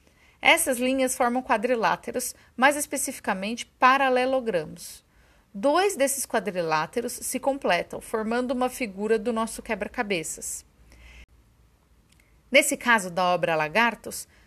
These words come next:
temos quadriláteros cujos lados possuem o mesmo tamanho. Esse quadrilátero se repete. Observe a pedra padrão.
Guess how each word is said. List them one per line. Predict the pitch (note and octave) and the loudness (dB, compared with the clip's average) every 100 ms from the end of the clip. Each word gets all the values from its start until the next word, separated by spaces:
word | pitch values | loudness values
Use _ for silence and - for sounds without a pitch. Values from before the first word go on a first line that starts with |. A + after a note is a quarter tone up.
| _ - | _ 6
temos | C4 C4+ C#4+ | 8 8 2
quadriláteros | - A#3+ A3 A3+ A3 A#3+ - A3+ | 2 4 4 2 2 2 -2 -6
cujos | - C4 A#3+ A3+ | -4 -4 -2 2
lados | A3 A3 G#3+ | 2 2 -2
possuem | - A#3 - A#3 B3 | -6 -6 -4 -4 -4
o | B3 | 0
mesmo | A#3 A3+ A#3 | 0 0 -2
tamanho. | C4 B3+ G#3+ F#3 F3 F3+ _ _ _ _ _ _ _ _ _ - | -2 -2 -2 -6 -10 -16 _ _ _ _ _ _ _ _ _ 2
Esse | B3+ - | 4 4
quadrilátero | - G#3+ F3+ F#3 G3+ A3 A3 G3+ | -2 -2 -2 -2 0 -2 -2 -8
se | - | -4
repete. | A3 A3 F3+ E3+ - - - - _ _ _ _ | -4 0 0 0 -6 -12 -12 -16 _ _ _ _
Observe | - G#3 A#3 C#4 B3 A#3 | -8 -4 -2 2 2 2
a | |
pedra | A#3 G3 F3+ | -2 -4 -4
padrão. | - G3 E3+ F3 G#3+ | -4 -6 -4 -10 -12